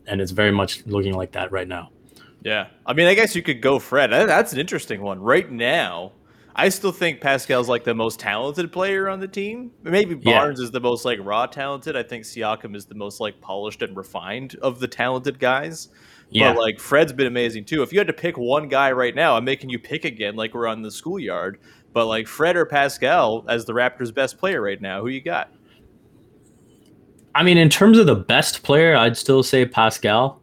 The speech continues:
Speaker 1: Uh,
Speaker 2: Mm-hmm.
Speaker 1: in terms of the most impactful,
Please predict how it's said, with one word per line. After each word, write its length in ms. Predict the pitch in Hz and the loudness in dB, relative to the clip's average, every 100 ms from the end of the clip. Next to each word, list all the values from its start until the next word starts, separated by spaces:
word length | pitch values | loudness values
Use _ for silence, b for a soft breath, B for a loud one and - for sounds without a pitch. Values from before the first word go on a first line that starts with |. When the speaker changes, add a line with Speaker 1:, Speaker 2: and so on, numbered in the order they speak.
| - | 0
Speaker 1:
Uh, 280 | 208 101 120 | 2 2 -2
Speaker 2:
Mm-hmm. 80 | 101 _ - | -8 _ -2
Speaker 1:
in 200 | 120 117 | 0 2
terms 400 | - 131 127 117 | 0 2 4 4
of 80 | 113 | 4
the 80 | 110 | 6
most 500 | 110 123 - - - _ | 6 4 2 -6 -14 _
impactful, 960 | 127 127 131 147 156 151 - 160 180 | 2 4 4 4 2 0 0 0 0